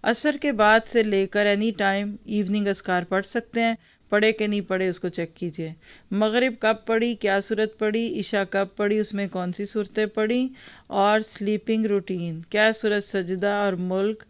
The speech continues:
और जो रात के सोने के अज़कार थे वो पढ़े कि नहीं पढ़े।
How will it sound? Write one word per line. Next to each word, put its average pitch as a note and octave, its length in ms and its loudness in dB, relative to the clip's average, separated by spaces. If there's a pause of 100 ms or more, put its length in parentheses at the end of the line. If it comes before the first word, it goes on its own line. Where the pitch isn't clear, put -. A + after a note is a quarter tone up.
(320)
और F#3 180 2
जो F#3 180 -2
रात F3+ 360 0
के F#3+ 120 0
सोने F#3 360 -4
के F#3 100 -4
अज़कार F3 360 -4 (100)
थे F#3 60 -2
वो F#3 120 0
पढ़े E3+ 280 -4
कि E3 160 -8
नहीं D#3+ 140 -8
पढ़े। D#3+ 280 -12